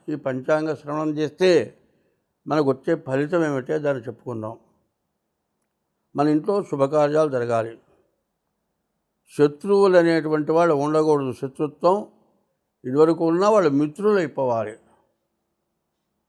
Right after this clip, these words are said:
శ్రీకళ్యాణ గుణావహం రిపుహరం. దుస్వప్నం, చెడు కళలు వస్తాయి. ఆ కళ నిజంగా జరిగినట్టే ఉంటుంది. తెల్లవారు లేచిన తర్వాత కూడా ఆ భయం ఎక్కువ అవుతుంది. ఎవరో చచ్చిపోయినట్లు,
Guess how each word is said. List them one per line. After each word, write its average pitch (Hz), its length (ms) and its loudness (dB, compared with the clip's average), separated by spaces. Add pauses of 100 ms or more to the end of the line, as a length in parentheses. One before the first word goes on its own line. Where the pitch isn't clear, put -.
(840)
శ్రీకళ్యాణ 135 840 -2
గుణావహం 123 680 -4
రిపుహరం. 113 540 -10 (520)
దుస్వప్నం, 170 880 -2
చెడు 165 120 -2
కళలు 165 400 -2
వస్తాయి. 113 380 -8 (720)
ఆ 139 100 2
కళ 151 400 2
నిజంగా 190 560 2
జరిగినట్టే 165 560 -2
ఉంటుంది. 143 380 -6
తెల్లవారు 170 540 2
లేచిన 156 400 -2
తర్వాత 151 240 -2
కూడా 156 500 0 (460)
ఆ 143 120 2
భయం 139 480 0
ఎక్కువ 165 260 -4
అవుతుంది. 139 320 -4
ఎవరో 143 260 0
చచ్చిపోయినట్లు, 135 800 -10